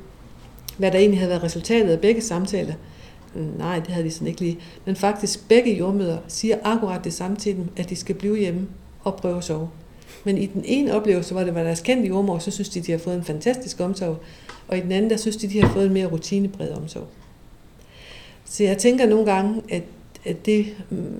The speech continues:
man skal huske på, det er, at når telefonen ringer, at så er det måske den første og eneste fødsel for det her par, og det er så vigtigt for dem, hvordan de bliver mødt. Og hvor jeg selv kan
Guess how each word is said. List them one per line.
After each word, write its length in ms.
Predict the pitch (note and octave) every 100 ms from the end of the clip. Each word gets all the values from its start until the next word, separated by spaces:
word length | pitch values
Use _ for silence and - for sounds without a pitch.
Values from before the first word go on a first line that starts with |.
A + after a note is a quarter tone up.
| F2+
man 140 | F3
skal 160 | E3+ F#3+
huske 240 | G#3 A#3 -
på, 280 | G3 G3 D#3+
det 120 | G#3
er, 200 | F#3+ G3 F#3+
at 140 | E3+
når 180 | E3+ F#3+
telefonen 520 | F3 F#3 F3 G#3+ F#3
ringer, 260 | D#3+ F3+ G3+ -
at 140 | E3+
så 100 | A3
er 40 |
det 180 | G#3+ G3
måske 380 | F3+ - G#3+ - - - - - - - -
den 140 | F3+ E3+
første 440 | - A3 - E3
og 60 | D#3 F#3+
eneste 400 | A3 C4 - F#3
fødsel 340 | G3+ G#3+ F3
for 140 | -
det 100 | F3+
her 180 | G3 F#3+
par, 300 | F3 F3+ G3 -
og 160 | F3 E3+
det 100 | F3
er 100 | F#3
så 160 | -
vigtigt 340 | G3+ G#3+ G#3+ -
for 80 |
dem, 120 | F3+ F3
hvordan 320 | D#3+ E3 G3
de 60 |
bliver 200 | G3+ F3
mødt. 300 | E3+ F#3+ F3 - - - - - -
Og 100 | -
hvor 260 | F3+ F3+ E3+
jeg 180 | F3+ E3+
selv 280 | G#3+ G#3 - -
kan 260 | - F3+